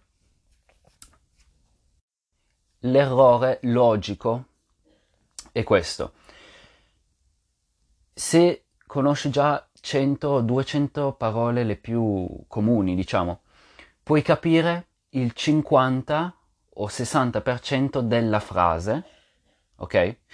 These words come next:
Ma non vuol dire che capisci cinquanta o sessanta per cento del, delle frasi o delle cose. Adesso ti faccio un esempio.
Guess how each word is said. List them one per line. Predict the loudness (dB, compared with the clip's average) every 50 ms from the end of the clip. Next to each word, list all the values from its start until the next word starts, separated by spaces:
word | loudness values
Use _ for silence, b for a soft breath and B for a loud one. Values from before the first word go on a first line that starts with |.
| B B B B
Ma | 2 4 4
non | 6 6 6 6 6 4
vuol | 4 2 0 0 0
dire | 0 0 2 2 2 2 0 -2 -4
che | -6 -10 -8
capisci | -6 -8 -6 -4 -6 -6 -6 -6 -8 -10 -8
cinquanta | -4 -2 -2 -2 -2 0 0 0 2 0 -2 -2 -2 -2 -2
o | -2
sessanta | -4 -10 -6 -4 -4 -4 -4 -4
per | -6 -6 -8
cento | -6 -4 -2 -2 -2 -2 -2 -2 -2 -2 -4 _ _ _ _ _ _ _ _ _ _ _ _ _
del, | -10 -2 0 2 2 2 2 -2 -4 -8 _ _
delle | _ -2 0 2 2 2 2 -2
frasi | -4 0 2 2 2 2 0 -4 -10 -16 -18 _ _ _ _ _ _ _ _ _ _ _ _
o | -4 0
delle | 2 2 2 2 2 0
cose. | 0 -2 -2 -2 -4 -8 -18 _ _ _ _ B B B B B B B B
Adesso | 0 2 2 2 2 -2
ti | -2
faccio | -4 -6 -6 -6 -6
un | -4
esempio. | -4 -4 -6 -6 -8 -12 -16 -18